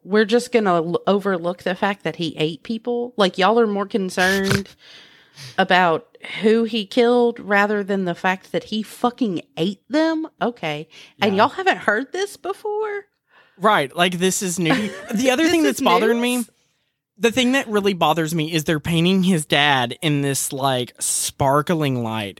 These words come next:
Speaker 2: And when I tell you, they are painting this man as if he is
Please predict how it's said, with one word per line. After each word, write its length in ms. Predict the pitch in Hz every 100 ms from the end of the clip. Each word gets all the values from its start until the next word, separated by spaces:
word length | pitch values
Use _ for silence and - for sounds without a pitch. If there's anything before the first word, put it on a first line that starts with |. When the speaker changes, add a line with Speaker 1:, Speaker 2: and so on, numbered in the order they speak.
| -
Speaker 2:
And 140 | 156
when 140 | 156 151
I 160 | 208
tell 320 | - - 196
you, 380 | 190 170 135 113 - - _ _ -
they 220 | 175 180
are 120 | 208 214
painting 560 | 143 185 170 185 190
this 180 | 180 160
man 220 | 156 151
as 140 | 143 139
if 120 | 139
he 540 | - 160 165 - 160
is 380 | 143 131 123 123